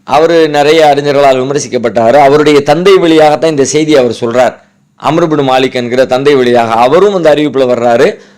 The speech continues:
அவரும் வந்து, அஹ், பலராலும் விமர்சிக்கப்பட்ட,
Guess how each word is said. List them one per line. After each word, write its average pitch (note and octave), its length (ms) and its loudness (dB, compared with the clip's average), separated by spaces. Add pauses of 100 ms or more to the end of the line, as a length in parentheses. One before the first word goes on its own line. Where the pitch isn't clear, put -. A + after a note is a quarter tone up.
(120)
அவரும் G3+ 520 0
வந்து, F3 640 2
அஹ், C#3 400 2
பலராலும் D3 460 2
விமர்சிக்கப்பட்ட, C#3+ 800 -2